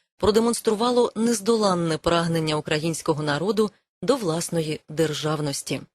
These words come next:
Методичні рекомендації. Для засвоєння теми необхідно з'ясувати для себе специфіку становища західноукраїнських земель в складі Польщі, Румунії, Чехословаччини, котрі вплинули на політичний, економічний та культурний розвиток цих земель.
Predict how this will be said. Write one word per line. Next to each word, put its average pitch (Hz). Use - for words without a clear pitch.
Методичні 202
рекомендації. 226
Для 214
засвоєння 247
теми 202
необхідно 240
з'ясувати 240
для 226
себе 233
специфіку 269
становища 220
західноукраїнських 170
земель 180
в -
складі 160
Польщі, 160
Румунії, 170
Чехословаччини, 156
котрі 220
вплинули 277
на 240
політичний, 247
економічний 208
та 180
культурний 247
розвиток 170
цих 156
земель. 156